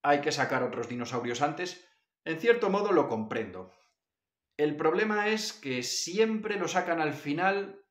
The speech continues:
para sacar las castañas del fuego. O sea, ya es un recurso muy visto y está visto desde la primera película. Estaban los velociraptores a punto de matar a nuestros protagonistas,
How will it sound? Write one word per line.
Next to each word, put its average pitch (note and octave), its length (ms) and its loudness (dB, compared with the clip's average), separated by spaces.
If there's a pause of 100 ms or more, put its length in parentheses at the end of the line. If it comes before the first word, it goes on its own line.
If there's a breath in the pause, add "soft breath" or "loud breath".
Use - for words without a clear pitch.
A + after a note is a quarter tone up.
para F#3 840 2
sacar D#3 480 -6
las E3 140 -2
castañas D3+ 420 -4
del B2 120 -2
fuego. G#2 420 -6
O - 300 -20
sea, C3 120 -4
ya E3 240 4
es F#3 140 -2
un G3 140 -2
recurso E3 600 2
muy C#3 400 4
visto A2+ 400 -8
y A2 140 -10
está D3+ 260 -2
visto D3 320 -2
desde A#2 240 -2
la G#2+ 100 -2
primera G#2+ 360 -8
película. F#2 600 -12 (380 loud breath)
Estaban C3 460 -4
los A#2+ 180 -2
velociraptores A#2+ 680 -4
a A2+ 80 -4
punto B2+ 280 -6
de A#2+ 100 -4
matar A#2+ 260 -4
a A#2+ 40 -4
nuestros A#2 340 -8
protagonistas, D#3 1000 -4